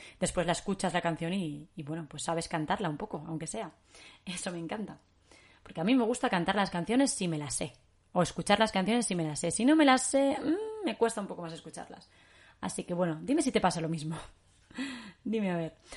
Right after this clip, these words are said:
Hay otra app que he probado un poquito menos, que se llama Lyrically. ¿Vale? También os la, os la dejaré por aquí. Se escribe tal cual os la he dicho.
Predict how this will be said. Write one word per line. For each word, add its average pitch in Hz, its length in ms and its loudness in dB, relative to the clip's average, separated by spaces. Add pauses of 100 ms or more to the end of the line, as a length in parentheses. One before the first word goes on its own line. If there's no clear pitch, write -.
(160)
Hay 196 100 6
otra 302 420 6
app 214 300 4 (140)
que 180 340 2
he 190 60 2
probado 220 340 8
un 190 80 2
poquito 175 320 -4
menos, 226 420 2 (280)
que 196 80 2
se - 100 0
llama 202 320 4 (140)
Lyrically. 190 800 2 (580)
¿Vale? 190 220 4
También 202 260 4
os 240 100 2
la, 202 760 2 (480)
os 185 120 -4
la 190 80 2
dejaré 185 360 0
por 214 160 2
aquí. 233 440 0
Se - 140 -10
escribe 202 320 -2
tal 185 160 0
cual 185 160 2
os 170 80 -2
la 180 100 2
he 180 40 2
dicho. 233 400 -4